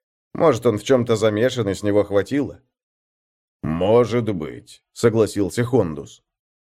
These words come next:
«Хотя все это слегка отдает театральщиной. Слишком заметно.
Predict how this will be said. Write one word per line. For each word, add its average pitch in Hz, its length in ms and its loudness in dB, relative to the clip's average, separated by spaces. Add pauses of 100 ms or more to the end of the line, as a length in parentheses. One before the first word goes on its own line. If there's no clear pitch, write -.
«Хотя 120 580 4
все 123 240 0
это 123 280 6
слегка 113 540 0
отдает 101 540 0
театральщиной. 71 1040 -2 (160)
Слишком 131 720 2
заметно. 95 800 0